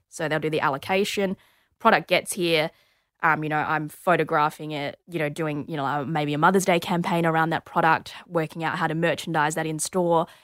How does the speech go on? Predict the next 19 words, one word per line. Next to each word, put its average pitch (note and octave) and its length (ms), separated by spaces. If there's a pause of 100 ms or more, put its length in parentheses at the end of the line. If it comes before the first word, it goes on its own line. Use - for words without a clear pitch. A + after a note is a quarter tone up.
(140)
how E3 160
it's - 100
gonna E3 140
be D#3+ 40
merchandised D#3 680
on D#3 100
our D3 240
website, E3 560
you D3+ 80
know, C#3 80
with C#3 140
a D3 40
landing E3 500
page D#3 440
or A#2 280
what, D3+ 260
what - 160
have E3 220
you, E3 220